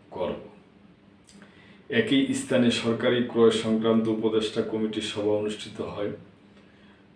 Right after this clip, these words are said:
ওই বৈঠকে অনুমোদিত অন্য প্রস্তাবগুলো হলো, রাষ্ট্রীয় জরুরি প্রয়োজনে যথাসময়ে ঝুঁকিবিহীনভাবে চাল সংগ্রহে লক্ষ্যমাত্রা অর্জনের জন্য আন্তর্জাতিক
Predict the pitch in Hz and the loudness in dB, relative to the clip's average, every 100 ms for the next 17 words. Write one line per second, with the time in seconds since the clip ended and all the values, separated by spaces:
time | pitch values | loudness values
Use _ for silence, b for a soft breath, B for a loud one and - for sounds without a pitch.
0 | - - 127 123 113 113 120 117 117 123 | -14 -2 2 4 4 4 2 2 0 2
1 | 117 117 117 110 117 110 110 - - - | 4 6 6 4 0 4 4 4 0 -8
2 | 110 117 117 113 113 - - 107 104 107 | 2 6 6 6 0 -6 -4 -4 -2 -2
3 | 104 - - 92 101 - - - _ - | -2 -4 -6 -4 -6 -8 -14 -20 _ -20
4 | b b b - 104 90 - - 123 107 | b b b -8 -4 -2 -4 0 2 2
5 | 117 117 120 113 110 113 113 113 113 110 | 4 4 4 2 4 4 4 4 2 2
6 | 107 110 107 113 110 110 107 - - 117 | -2 -2 -4 -2 0 0 -2 -8 0 2
7 | 113 110 113 110 104 107 107 - 107 107 | 2 2 4 2 2 0 -2 0 0 0
8 | - 110 107 104 107 113 - B B B | 0 -2 0 0 0 -2 -4 B B B
9 | B B 107 110 - 110 110 107 107 110 | B B -2 -2 -2 0 0 2 2 4
10 | 107 107 110 110 107 110 107 107 104 110 | 2 2 2 2 0 -2 -2 -2 -2 -4
11 | 110 113 107 113 | -4 -2 0 -2